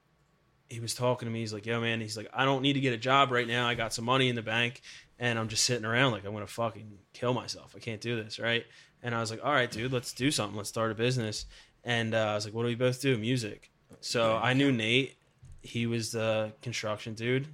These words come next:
Speaker 1: And I was
Speaker 2: Yeah.
Speaker 1: like, "Let's fucking do it." We went, we rented out a space in Port Richmond, and it was just an empty room, dude, with, like,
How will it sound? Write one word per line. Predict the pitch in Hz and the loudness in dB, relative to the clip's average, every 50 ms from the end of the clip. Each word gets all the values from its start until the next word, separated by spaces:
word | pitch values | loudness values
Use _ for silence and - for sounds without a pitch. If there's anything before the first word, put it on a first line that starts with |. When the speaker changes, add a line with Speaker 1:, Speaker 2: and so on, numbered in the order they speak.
| - - | -14 -6
Speaker 1:
And | - 104 | -2 -2
I | |
was | 82 - | 0 0
Speaker 2:
Yeah. | 113 | -2
Speaker 1:
like, | 107 - | -4 -6
"Let's | 113 113 - | -6 -8 -6
fucking | - - 120 127 127 113 | -6 -6 -6 -6 -6 -4
do | 107 123 131 123 | -2 0 0 0
it." | 110 | 0
We | 107 110 | -2 -2
went, | 110 117 117 123 127 120 | -2 0 0 0 0 -2
we | 123 113 | -4 -4
rented | 110 113 117 120 117 120 | -2 0 0 2 2 2
out | 117 117 | 2 2
a | 113 | 2
space | - - - 113 117 120 - - | 0 -2 0 0 0 0 -2 -4
in | 113 113 107 104 - _ - - - _ _ _ _ | -6 -8 -8 -10 -14 _ -20 -20 -20 _ _ _ _
Port | - 127 123 120 117 | -4 -2 0 2 2
Richmond, | 120 123 123 - 139 139 139 139 135 131 - | 2 2 2 2 2 4 4 6 4 4 0
and | 101 113 117 113 110 | -2 -4 -4 -4 -4
it | 113 107 | -4 -4
was | 113 - | -2 -2
just | - 110 - - | -2 -2 -4 -6
an | 107 107 - | -6 -6 -4
empty | 120 123 117 107 - 127 123 | -2 -2 -2 0 0 0 0
room, | 117 117 117 117 113 110 107 | 2 2 2 2 0 -2 -4
dude, | 107 113 110 110 | -4 -6 -6 -6
with, | 113 110 - | -6 -8 -8
like, | 107 107 107 104 - - | -8 -8 -8 -10 -12 -16